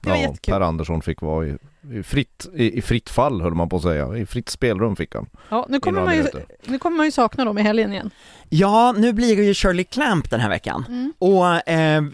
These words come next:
Speaker 3: alltså, jag vet inte om vi ska prata om den här
Speaker 1: Nej.
Speaker 3: veckan än.
Speaker 1: Nej.
Speaker 3: Nej, okej. Jag är tyst.
Speaker 1: Då fick du vara tyst. Men, så då kommer man ändå få sa-, sakna dem lite, men, eh,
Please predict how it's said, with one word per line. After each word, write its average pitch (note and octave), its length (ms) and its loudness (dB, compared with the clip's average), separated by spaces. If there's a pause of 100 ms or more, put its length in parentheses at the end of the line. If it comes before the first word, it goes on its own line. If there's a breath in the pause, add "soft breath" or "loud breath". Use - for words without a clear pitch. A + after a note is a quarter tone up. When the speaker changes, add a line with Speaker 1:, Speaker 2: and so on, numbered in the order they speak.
(160)
Speaker 3:
alltså, D#3+ 460 2
jag E3+ 120 2
vet F#3+ 160 0
inte F#3+ 140 2
om E3+ 60 2
vi E3 120 2
ska - 180 -2
prata E3+ 220 2
om G3+ 60 2
den F3 80 2
här C3 80 2
Speaker 1:
Nej. C3 80 0
Speaker 3:
veckan C#3 160 -2
än. A#2+ 180 0
Speaker 1:
Nej. A2+ 140 -2
Speaker 3:
Nej, A3 280 -2
okej. - 200 -4 (200)
Jag C#3+ 180 -6 (160)
är C#3+ 100 -6
tyst. - 240 -14
Speaker 1:
Då D#4+ 80 -12
fick - 200 -14
du B3 80 -6
vara G#3 120 -8
tyst. - 240 -14 (120)
Men, C#4+ 260 -2
så - 160 -8
då D4 100 0
kommer E4+ 180 0
man E4 80 2
ändå C#4 180 2
få B3 180 0
sa-, - 220 -2
sakna C4+ 280 0
dem D4 80 0
lite, C4 220 0
men, B3+ 360 2
eh, B3 200 2